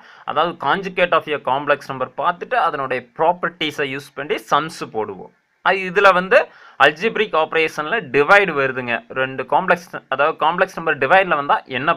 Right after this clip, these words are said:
பண்ணணும், என்ன சடங்கு முறைகளை பண்ணணும் அப்படிங்கிறத தெரிஞ்சுக்க போறீங்க இந்த வீடியோல. சரிங்க, போன கிளாஸ்ல எக்ஸர்சைஸ் டூ பாயிண்ட் த்ரீல நாம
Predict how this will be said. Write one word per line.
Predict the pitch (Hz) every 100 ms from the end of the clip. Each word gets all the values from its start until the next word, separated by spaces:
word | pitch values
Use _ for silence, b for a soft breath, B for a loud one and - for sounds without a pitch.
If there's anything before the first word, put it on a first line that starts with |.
| 123
பண்ணணும், | 120 120 117 131
என்ன | 202 175
சடங்கு | 131 143 180 170
முறைகளை | 151 139 135 -
பண்ணணும் | 113 113 107 107 -
அப்படிங்கிறத | 113 113 123 117 139 233 175 143 131 - 220 262 139
தெரிஞ்சுக்க | 143 156 147 117
போறீங்க | 120 120 110
இந்த | 107
வீடியோல. | 107 104 104 - - B B B B B B
சரிங்க, | 180 175 160 233 - b b - -
போன | 165 214 226 180
கிளாஸ்ல | 196 180 185 202 240 233 139
எக்ஸர்சைஸ் | 151 - 175 -
டூ | 214 226 214
பாயிண்ட் | 196 185 180
த்ரீல | 170 160 190 156
நாம | 147 147